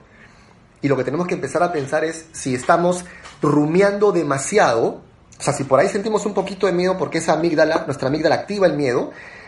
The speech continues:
pero tal vez nuestra rumiación nos empieza, nuestro córtex empieza a hacer que sobredimensionemos el obstáculo, que lo volvamos mucho más grande de lo que es. Entonces activamos todavía más la amígdala, nos da más miedo todavía y seguimos sin hacer nada. Entonces,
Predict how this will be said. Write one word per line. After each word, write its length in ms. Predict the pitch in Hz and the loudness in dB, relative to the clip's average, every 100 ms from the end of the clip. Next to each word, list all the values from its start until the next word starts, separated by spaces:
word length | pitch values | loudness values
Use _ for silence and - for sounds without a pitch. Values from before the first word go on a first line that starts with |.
| - - | -14 2
pero 140 | 151 | 2
tal 140 | 180 | 2
vez 100 | 196 | 0
nuestra 280 | 214 - 170 | -2 0 0
rumiación 840 | 147 143 131 127 120 208 170 220 302 - _ _ - | 2 2 2 0 0 0 0 0 -8 -18 _ _ -4
nos 160 | - | -2
empieza, 440 | 127 - 196 196 147 | -4 -2 -2 0 -2
nuestro 300 | 139 127 - | -4 -4 2
córtex 440 | 214 185 208 - | 2 2 -4 -4
empieza 340 | 127 196 190 | -4 -2 -2
a 20 | 202 | 0
hacer 320 | 190 214 - - - - - | 0 -2 -4 -16 -20 -14 0
que 100 | 170 | 2
sobredimensionemos 1040 | 180 165 160 165 165 160 170 175 285 285 | 2 2 0 0 -2 -2 0 0 0 0
el 60 | 170 | 0
obstáculo, 540 | - 285 285 107 - - - - - | 2 0 0 -4 -8 -14 -20 -20 -6
que 120 | - | 0
lo 100 | 151 | 2
volvamos 340 | 156 170 220 190 | 2 2 2 0
mucho 260 | 262 269 | -2 0
más 120 | 240 202 | 0 0
grande 240 | 240 233 | 0 2
de 60 | 190 | 0
lo 120 | 151 | -2
que 100 | 262 | -4
es. 120 | - | -4
Entonces 360 | 131 165 185 - | -4 -2 -4 -2
activamos 440 | 147 170 208 214 | -2 0 0 0
todavía 260 | 160 165 - | 0 2 2
más 240 | 170 170 | 2 0
la 80 | 185 | 0
amígdala, 520 | 220 277 131 104 - - - - - | 0 0 0 -2 -8 -16 -20 -18 -8
nos 100 | 117 | 0
da 120 | 147 | 2
más 180 | 175 170 | 2 2
miedo 240 | 180 185 | 2 2
todavía 480 | 185 196 269 147 - - - - | 2 2 2 -2 -6 -16 -20 -8
y 80 | 135 | -4
seguimos 400 | 131 135 143 135 | -2 0 -2 -2
sin 80 | 113 | -2
hacer 240 | 110 135 | -2 0
nada. 360 | 214 143 101 - - - - - - - | 2 2 -2 -12 -20 -20 -20 -20 -10 -4
Entonces, 420 | 127 135 113 | -2 -2 -2